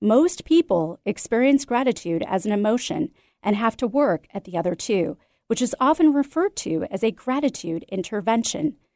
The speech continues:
Reason being, while we humans may have a general propensity for gratitude, certain factors weigh in on one's likelihood of experiencing it, like jealousy, cynicism, and even greed. Other factors can include our gender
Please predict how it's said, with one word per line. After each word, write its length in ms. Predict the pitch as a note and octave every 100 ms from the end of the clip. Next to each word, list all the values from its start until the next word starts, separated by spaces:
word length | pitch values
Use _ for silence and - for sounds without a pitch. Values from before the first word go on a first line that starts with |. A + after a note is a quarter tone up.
| _ _
Reason 400 | C#4 F4+ G#4+ G4+
being, 340 | G#3+ F3 F3+
while 200 | F3+ G3
we 140 | C#4 D4+
humans 460 | - G3+ F#3 F#3
may 120 | F#3
have 200 | E3+ F#3+
a 100 | F3
general 400 | F3 G3+ A3+ C#4+
propensity 840 | D4 - - A#3+ D4 - F3+ D#3 F#3+ _
for 140 | G#3
gratitude, 600 | G3+ G#3 C4 - E3 E3 _ _ _
certain 320 | - - F4 D4+
factors 680 | - B3+ D#4+ - F3+ E3+
weigh 220 | E3 F#3 G#3
in 340 | - C4+ A#3+
on 220 | - F#3
one's 260 | F#3+ A3 G#3+
likelihood 640 | G#3 C#4 - F3+ F3 E3+
of 120 | G#3+
experiencing 840 | A#3+ - - B3 D#4 F#3+ E3 D#3 D#3+
it, 200 | D#3+ - _ _ _
like 200 | G3+ F3
jealousy, 760 | - F3+ B3 F#3+ - D#3 E3 _
cynicism, 840 | - A3 B3+ B3+ - D3 - F3+ -
and 140 | - G3+
even 360 | - A3 A#3
greed. 520 | G3+ E3+ G#3 A3+ D#3 - _ _ _ -
Other 260 | F#3+ G3
factors 600 | F#3 G3+ C4+ - G3+ G#3
can 140 | - B3+
include 300 | B3+ C4+ B3+
our 160 | B3+
gender 640 | A#3 G3 A3 C#4+ F#3+ D#3+ D#3+